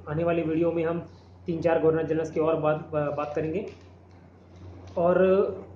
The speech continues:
एक महत्वपूर्ण बात, इसको पहली बार आप पढ़ने में आपको थोड़ी सी दिक्कत होगी, जो governor generals और उसके कार्यकाल याद करने में थोड़ी सी दिक्कत होगी। और जैसे मैंने पहले बताया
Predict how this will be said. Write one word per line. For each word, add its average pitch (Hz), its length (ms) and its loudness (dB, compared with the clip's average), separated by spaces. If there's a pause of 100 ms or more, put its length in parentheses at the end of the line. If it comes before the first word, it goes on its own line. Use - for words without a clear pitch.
एक 240 120 0
महत्वपूर्ण 262 420 0
बात, 240 420 0 (560)
इसको 285 180 -2
पहली 220 300 2
बार 269 160 2
आप - 220 -2
पढ़ने 226 260 2
में 240 100 2
आपको 233 220 0
थोड़ी 220 200 -2
सी 233 100 -6
दिक्कत 156 340 -4
होगी, 127 220 -10 (240)
जो 156 80 2
governor 147 320 0
generals 185 260 0
और 190 60 0
उसके 180 160 -2
कार्यकाल 175 380 0
याद 170 200 0
करने 175 120 -2
में 175 140 -2
थोड़ी 165 120 -2
सी 165 80 -10
दिक्कत 151 300 -4
होगी। 151 220 -8 (380)
और 160 80 0
जैसे 156 220 0
मैंने 185 220 2
पहले 180 260 0
बताया 147 560 -2